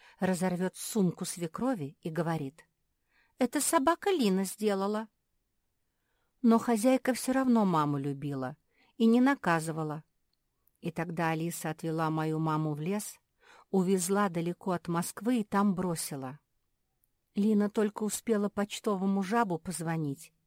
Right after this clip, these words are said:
и крикнуть: "Меня из дома утаскивают!" Алиса сказала: "Сейчас противную шавку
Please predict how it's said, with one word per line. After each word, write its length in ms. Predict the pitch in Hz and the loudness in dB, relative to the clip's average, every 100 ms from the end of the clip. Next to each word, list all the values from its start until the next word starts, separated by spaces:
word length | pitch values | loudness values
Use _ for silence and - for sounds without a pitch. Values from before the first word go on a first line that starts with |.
| - | -6
и 80 | |
крикнуть: 680 | 190 165 151 - 151 139 - _ _ _ _ _ _ | -4 -4 -6 -6 -10 -10 -14 _ _ _ _ _ _
"Меня 300 | 247 240 240 | 4 6 8
из 180 | 240 214 | 6 4
дома 300 | 220 285 233 | 4 6 6
утаскивают!" 840 | 233 285 254 - 214 165 156 151 - _ _ _ _ _ _ _ _ _ _ _ _ - | 4 4 2 2 -2 -2 -4 -6 -14 _ _ _ _ _ _ _ _ _ _ _ _ 2
Алиса 460 | 196 214 269 - | 4 6 4 2
сказала: 680 | 262 - 262 180 151 139 143 - _ _ _ _ _ _ _ _ _ _ | -2 0 0 2 0 0 -8 -14 _ _ _ _ _ _ _ _ _ _
"Сейчас 600 | - - 208 - 220 - | -4 -2 0 4 2 2
противную 640 | - 208 208 214 180 190 | 0 2 2 2 4 4
шавку 560 | 180 - 320 - - | 2 -2 -6 -8 -10